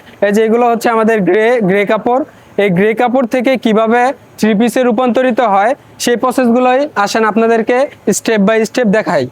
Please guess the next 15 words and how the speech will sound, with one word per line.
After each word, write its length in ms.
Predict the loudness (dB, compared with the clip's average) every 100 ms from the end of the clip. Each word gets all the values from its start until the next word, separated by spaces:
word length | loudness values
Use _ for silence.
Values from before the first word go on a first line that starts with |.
| -4 0
এটাই 220 | 2 2 2
আমাদের 300 | 0 2 0 0 0
মার্সেলাই 420 | -2 0 0 0 0
সেকশন। 320 | -2 0 0 2
গ্রে 140 | 0 0 0
কাপড়গুলো 460 | 0 0 2 2 0 0
সরাসরি 380 | 0 0 0 0
এখানে 200 | 0 0 0
আসে, 220 | 0 0 -2 -4 -10 -16 -6
এখানে 220 | -2 0 0 0
এসে 140 | 0 0
এই 40 | 0
যে 60 | 0
প্রসেসিং 360 | -2 -2 0 0
হচ্ছে 280 | 0 -2 -2